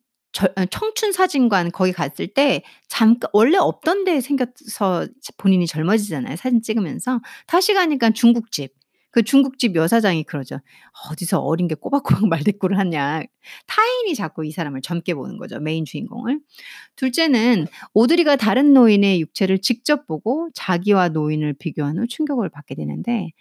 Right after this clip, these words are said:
이는 자기의 젊은 몸에 대한 인증이기도 하죠. 나중에는 거울 속에 자기 모습을 본 후 젊음을 붙잡겠다는 의식이 생겨났고 심리와 생리의 이중적인 공감을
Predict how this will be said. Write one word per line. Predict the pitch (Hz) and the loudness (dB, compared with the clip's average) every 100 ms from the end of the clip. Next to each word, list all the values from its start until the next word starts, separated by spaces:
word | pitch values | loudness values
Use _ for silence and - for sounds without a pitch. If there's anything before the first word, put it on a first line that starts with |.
| - - - | -20 -18 2
이는 | 247 277 | 4 4
자기의 | - 190 214 254 269 269 | 2 -2 0 2 2 2
젊은 | 202 180 202 | 2 2 2
몸에 | 196 160 156 | 2 0 -4
대한 | 156 156 180 | -6 -6 -6
인증이기도 | 160 160 151 - - 190 | -4 -4 -6 -8 -8 -8
하죠. | 196 190 - _ - - - - - _ | -6 -10 -14 _ -20 -20 -20 -20 -20 _
나중에는 | 240 262 302 311 | 0 2 4 4
거울 | 285 262 | 4 4
속에 | - 269 247 233 233 | 2 0 2 2 2
자기 | 226 214 190 208 | 0 -2 -2 0
모습을 | 185 170 - 180 175 | 0 -2 -6 -8 -6
본 | 165 190 | -6 -6
후 | 233 | -6
젊음을 | 196 175 170 165 | -4 -2 -2 -4
붙잡겠다는 | - 196 226 202 - 147 143 | -6 -4 -4 -4 -8 -8 -8
의식이 | - 151 | -8 -6
생겨났고 | 202 202 147 - 170 147 190 311 | -2 0 -2 -4 -4 -2 0 -2
심리와 | - 349 339 311 277 254 | -2 -2 2 4 6 6
생리의 | 240 - 349 370 359 311 208 | 2 0 0 2 2 2 2
이중적인 | 196 208 190 160 165 | 4 2 2 -2 -2
공감을 | - 156 147 143 | -4 -6 -4 -4